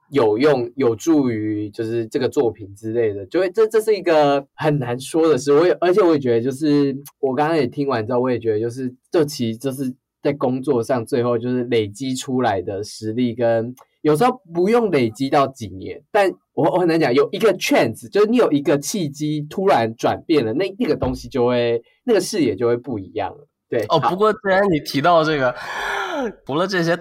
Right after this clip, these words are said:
Speaker 2: 大道理，我真的要建议大家要足够努力才行。因为你比如说，
Speaker 1: 嗯。
Speaker 2: 那些从大学中经历过美术训练出来的那些学生，他们可能每天要画十个小时，然后一年要画二百天，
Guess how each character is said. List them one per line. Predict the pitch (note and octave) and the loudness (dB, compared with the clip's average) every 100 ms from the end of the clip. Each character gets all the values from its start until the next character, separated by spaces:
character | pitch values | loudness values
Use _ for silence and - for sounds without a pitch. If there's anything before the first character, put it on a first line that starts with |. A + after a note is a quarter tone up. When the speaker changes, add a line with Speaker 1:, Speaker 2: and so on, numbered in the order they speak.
| - | 0
Speaker 2:
大 | G#3+ F#3 E3 | 4 4 4
道 | A#3+ A#3 D#3 | 4 4 4
理， | B2+ G#2+ G#2 | 2 -2 -2
我 | A2 | -2
真 | A#2 C#3 | -2 0
的 | D3+ | 4
要 | C#3 C3+ - - _ - | 4 4 0 -10 _ -4
建 | D#3+ C#3+ C3 | 0 0 0
议 | |
大 | C#3 C3+ | 0 2
家 | B2+ B2+ B2+ G#2+ - _ - | 4 4 4 0 -4 _ -2
要 | C3 B2 A2+ D#2 _ _ - | 2 2 2 -4 _ _ -8
足 | B2+ | 0
够 | D3 | 2
努 | C#3 A#2+ A2+ | 2 2 0
力 | C3 | -2
才 | A2 G2 | -2 -6
行。 | F2+ - - - | -6 -12 -14 -4
因 | E3 | -2
为 | D#3+ | 0
你 | C#3 C#3+ | 2 2
比 | A#2+ | 2
如 | G2+ A#2+ | 0 -2
说， | C3 | 0
Speaker 1:
嗯。 | C3 C#3 - _ - - | 0 0 -4 _ -20 -6
Speaker 2:
那 | B2+ | -4
些 | B2+ C3 C3+ - | -2 0 -2 -4
从 | A#2 A#2 | -8 -2
大 | D3+ B2 | 2 2
学 | G#2 F#2+ | 0 -2
中 | G#2+ G#2+ G#2+ G#2 - | 0 0 0 -2 -6
经 | - A2+ A#2 | -6 -2 0
历 | A2+ | 0
过 | G#2 | 0
美 | F#2+ F#2 | 0 -2
术 | G2 | -4
训 | A2 G2+ | -4 -2
练 | F#2+ | -2
出 | F2 G2+ | -4 -2
来 | F#2 D#2+ | 0 0
的 | E2+ | -2
那 | E2+ | -4
些 | E2 E2+ | -4 -6
学 | D#2+ D2 | -6 -10
生， | - | -10
他 | - | -4
们 | C3 | -4
可 | B2 | -2
能 | F2 G#2 | -4 -2
每 | F2 | -4
天 | F#2 G#2+ | -2 0
要 | G#2+ | 0
画 | G2+ G2+ | 0 -2
十 | - E2+ | -2 -4
个 | F#2+ | -2
小 | D#2+ | -2
时， | D2 C#2 - _ _ _ | -4 -12 -16 _ _ _
然 | G2+ | -2
后 | A#2 | 0
一 | C3 | 2
年 | G#2+ G#2 | 0 2
要 | G#2 F#2+ | 2 2
画 | G#2 F2+ D2+ - - _ | 2 2 0 -6 -20 _
二 | - A#2 | 0 2
百 | F2 | 2
天， | F#2 D#2 | -2 -4